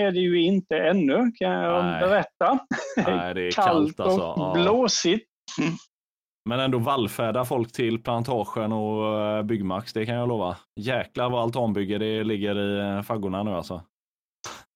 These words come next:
Speaker 1: Ja, det tror jag säkert. Och jag har väl syndat lite grann också, men det är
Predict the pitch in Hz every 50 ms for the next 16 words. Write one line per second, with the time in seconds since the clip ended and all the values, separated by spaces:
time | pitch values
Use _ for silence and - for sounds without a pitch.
0 | - - 160 175 185 196 214 220 185 175 147 - - 156 139 147 135 - - 247
1 | 214 139 - - 180 165 - - 190 170 175 185 170 156 151 156 160 151 156 180
2 | 170 160 175 170 - - - 220 226 226 202 190 175 143 156 185 196 202 185 -
3 | 180 170 185 185 180 170 170 175 180 170 - - - - 147 135 147 175 180 160
4 | 147 139 135 147 160 185 180 175